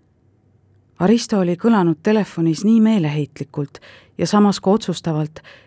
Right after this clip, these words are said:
et Maria oli kindel, et mees ütleb laulatusest ära. Kogu üheksakümne minuti jooksul, mil ta rahuneda sai,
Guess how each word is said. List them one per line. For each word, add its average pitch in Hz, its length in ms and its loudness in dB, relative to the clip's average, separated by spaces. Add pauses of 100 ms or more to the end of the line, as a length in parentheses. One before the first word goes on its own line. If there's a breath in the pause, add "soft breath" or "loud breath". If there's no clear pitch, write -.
(140 loud breath)
et - 120 0
Maria 196 400 4
oli 170 180 2
kindel, 208 360 2
et 170 180 -2
mees 196 340 2
ütleb 180 340 -2
laulatusest 165 720 -2
ära. 139 280 -4 (1300)
Kogu 214 300 2
üheksakümne 156 680 0
minuti 180 380 2
jooksul, 160 420 -2
mil 160 200 2
ta 156 140 -2
rahuneda 165 460 0
sai, 156 340 -4